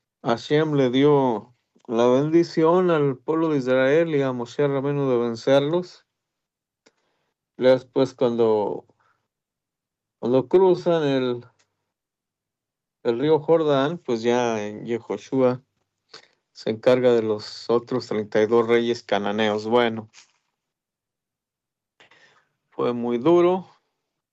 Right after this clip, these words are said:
Entonces, este, todo está, eh, en un,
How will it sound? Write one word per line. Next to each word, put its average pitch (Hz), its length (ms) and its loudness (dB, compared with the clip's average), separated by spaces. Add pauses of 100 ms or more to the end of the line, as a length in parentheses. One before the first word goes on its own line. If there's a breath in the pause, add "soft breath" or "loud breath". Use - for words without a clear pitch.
(840 soft breath)
Entonces, 151 1000 -2
este, 117 920 0 (1700 soft breath)
todo 170 640 2
está, 160 680 -2 (2500)
eh, 123 280 -6
en 131 280 -6
un, 147 580 -4